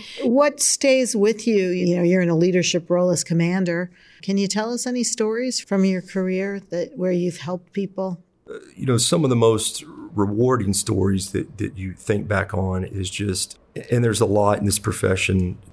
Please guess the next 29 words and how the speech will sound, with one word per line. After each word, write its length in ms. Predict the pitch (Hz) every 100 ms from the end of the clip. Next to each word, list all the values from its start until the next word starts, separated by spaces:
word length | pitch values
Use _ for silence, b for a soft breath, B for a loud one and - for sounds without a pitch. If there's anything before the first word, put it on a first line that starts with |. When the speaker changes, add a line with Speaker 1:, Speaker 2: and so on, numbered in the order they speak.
| -
Speaker 2:
that 140 | 127
you 120 | 107
can 160 | 98 98
do 200 | 98 98
to 180 | 95 98
influence 580 | 101 98 - 98 95 -
or 80 | 95
help 240 | 98 -
people, 380 | - 98 101 98
but 240 | 104 90 b b b b
really 220 | 117 117 117
specifically, 960 | - 107 - 107 104 113 107 101 95 _ _ _
you 100 | 95
know, 60 |
where 160 | 95 92
people 500 | - 107 107 101 101
have 400 | 92 95 92 -
been 100 | -
abused 800 | 98 92 95 98 101 101 101 - - _ _ -
and 140 | 95
you 100 | 92
help, 260 | 92 104 - -
help 200 | 104 110
get 160 | 101 104
them 120 | 101
out 140 | 98
of 60 | 95
that 120 | 92
situation, 1000 | - 104 - 87 98 104 - 101 101 98